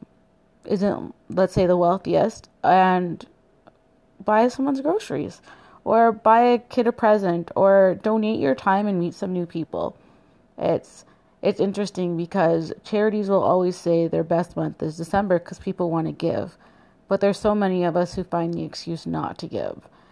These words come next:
And I wanna encourage you to give. Give in your business, give in your life, give in your religion, give in whatever it is you can. 'Cause as we go into December first,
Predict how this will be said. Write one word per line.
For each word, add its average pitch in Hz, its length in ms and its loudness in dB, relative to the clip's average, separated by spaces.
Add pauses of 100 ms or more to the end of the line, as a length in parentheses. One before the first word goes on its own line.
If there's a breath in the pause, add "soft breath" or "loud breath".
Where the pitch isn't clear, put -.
(160 soft breath)
And 170 80 -6
I 190 60 0
wanna 202 240 2
encourage 180 320 -2
you 180 60 -6
to 165 100 -4
give. 156 360 -4
Give 175 180 -4
in 180 100 -2
your 175 120 -4
business, 160 440 -6
give 165 180 -8
in 160 100 -6
your 156 120 -6
life, 113 340 -8
give 156 160 -10
in 147 120 -8
your 117 140 -6
religion, 147 520 -6 (420 soft breath)
give 196 180 -6
in 214 120 0
whatever 175 340 2
it 170 80 0
is 165 160 -2
you 156 80 -6
can. 156 360 -6
'Cause 180 380 -8
as 196 200 -6
we 208 60 -4
go 202 180 0
into 226 120 0
December 214 440 -4
first, 226 420 -8